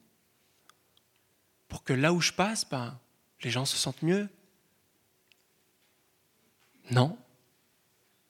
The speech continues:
t'es pas fidèle. T'es pas fidèle. Dieu est le seul fidèle, fiable,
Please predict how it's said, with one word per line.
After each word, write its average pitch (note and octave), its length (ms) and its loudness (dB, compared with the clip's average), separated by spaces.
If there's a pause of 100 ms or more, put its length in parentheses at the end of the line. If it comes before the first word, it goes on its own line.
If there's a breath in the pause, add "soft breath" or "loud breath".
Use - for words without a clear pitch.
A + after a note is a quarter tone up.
(160)
t'es C#3 120 0
pas D3 120 6
fidèle. C3+ 460 0 (1900)
T'es - 100 -4
pas D#3+ 140 4
fidèle. D#3+ 440 0 (2000)
Dieu D3+ 460 6 (640)
est C3 120 -6
le A#2 100 -4
seul C#3+ 460 0 (260)
fidèle, C3+ 560 -4 (480)
fiable, D3 560 2